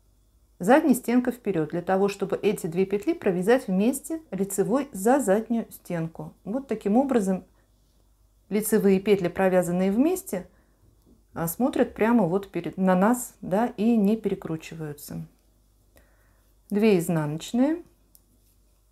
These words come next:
три лицевые, накид, две петли вместе лицевой с уклоном в левую сторону, разворачиваю лиц-, первую лицевую петлю,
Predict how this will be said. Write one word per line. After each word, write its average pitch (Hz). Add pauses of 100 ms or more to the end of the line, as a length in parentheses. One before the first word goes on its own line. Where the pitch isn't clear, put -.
(460)
три 247
лицевые, 180 (4000)
накид, 202 (1500)
две 214
петли 208
вместе 180 (720)
лицевой 190 (1160)
с -
уклоном 190
в 165
левую 180
сторону, 208
разворачиваю 175
лиц-, 170
первую 170
лицевую 165
петлю, 170